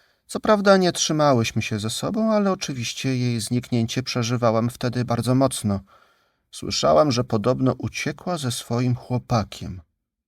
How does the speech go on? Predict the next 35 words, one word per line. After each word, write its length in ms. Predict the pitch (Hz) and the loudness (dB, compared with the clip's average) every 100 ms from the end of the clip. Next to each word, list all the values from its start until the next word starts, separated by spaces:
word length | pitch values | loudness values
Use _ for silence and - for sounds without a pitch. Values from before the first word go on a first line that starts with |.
| _ _ _ | _ _ _
„Czyli 360 | - 120 117 120 | -4 0 2 4
myślisz, 400 | 120 123 - 123 | 4 2 0 -2
że 500 | 113 113 127 123 123 | -2 0 2 4 2
nic 260 | 120 120 123 | 2 0 -2
się 340 | - - 127 | -8 -6 -2
im 120 | 120 120 | 0 0
nie 120 | 135 | -2
stało?” 480 | - 143 92 98 120 _ _ _ _ _ _ - | 0 2 2 0 -4 _ _ _ _ _ _ -10
dociekał 400 | 98 98 - - | -8 -8 -8 -8
chłopak. 520 | - 82 - - - _ _ _ _ _ _ _ _ | -8 -12 -12 -14 -20 _ _ _ _ _ _ _ _
„Tego 320 | - 107 110 | -6 -4 -2
to 140 | 95 113 | -4 -2
ja 160 | 127 | 0
nie 220 | 139 165 | 2 0
wiem, 240 | 110 107 101 | 2 2 2
ale 320 | 104 104 107 | 0 0 0
nie 180 | 110 127 | 0 -2
znaleźli 480 | 123 165 165 127 113 | 0 0 0 -2 0
żadnych 420 | 107 107 123 - | 0 0 -4 -4
ciał 420 | - 160 123 98 | -2 2 2 2
ani 200 | 92 101 | -2 -4
nic 220 | 101 - | -4 -6
takiego. 460 | - 120 131 98 101 - - - _ _ _ _ | -8 -4 -4 -2 -4 -8 -20 -20 _ _ _ _
Zaczęły 400 | - 123 131 117 | -4 -2 2 2
krążyć 500 | 110 - 135 139 117 | 0 0 2 2 0
jakieś 320 | - - 95 87 | -2 -6 -8 -8
bzdurne 680 | 82 85 - 104 117 95 | -6 -8 -6 -4 -2 -2
plotki, 540 | - - 101 110 - 104 | -6 -4 0 0 -2 -6
że 180 | 101 87 | -4 -6
coś 420 | - 160 147 - | -8 -8 -8 -8
ich 120 | 92 | -8
wessało 680 | 90 107 - - - 190 131 | -4 -4 -4 -2 -2 -2 -2
tam 240 | - 120 | -2 0
na 140 | 117 110 | 0 0
górze, 400 | 107 110 101 | 0 0 0